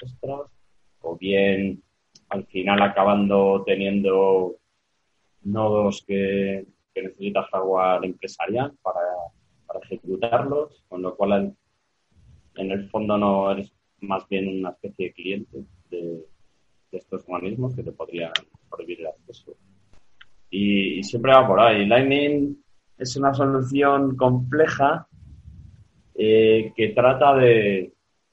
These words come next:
que trata de conseguir que se tengan transacciones baratas, sobre todo, y además, eh, una, un elemento muy importante es que sean instantáneas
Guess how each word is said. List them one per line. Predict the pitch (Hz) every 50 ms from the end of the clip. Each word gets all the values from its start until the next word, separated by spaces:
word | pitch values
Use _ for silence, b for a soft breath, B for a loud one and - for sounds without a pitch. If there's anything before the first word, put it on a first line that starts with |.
| _ _
que | - 92
trata | - - 98 107 104 123 123
de | 123 127 123
conseguir | 117 113 107 - - 107 104 107 120 123 127 135 135 139 - - _ _ _ _ _ _ _ _ _ _ _ _ _ _ _ _ _ _ _
que | - -
se | - - 95
tengan | - 104 101 107 104
transacciones | 107 104 110 110 - 113 104 - - 113 110 110 117 120 117 117 123 -
baratas, | - 98 98 98 113 117 - 123 117 131 156 165 170 - _ _ _ _ _ _
sobre | _ _ - 90 92 92
todo, | - - 107 110 117 117 117 113
y | 104
además, | 95 92 92 92 104 107 - - - _ _ _
eh, | - 95 95 98 98 98 98 98 98 95 - -
una, | 98 101 101 104 104 104
un | 104 101 104 104 104 104 104 101
elemento | 101 98 98 101 101 101 98
muy | 98 98
importante | - 95 92 95 - 110 - - 95
es | - -
que | _ _
sean | - _ 101 98 98 95 95
instantáneas | 92 92 90 82 85 - _ _ - 87 85 - - 98 101 101 - 98 98 98 - -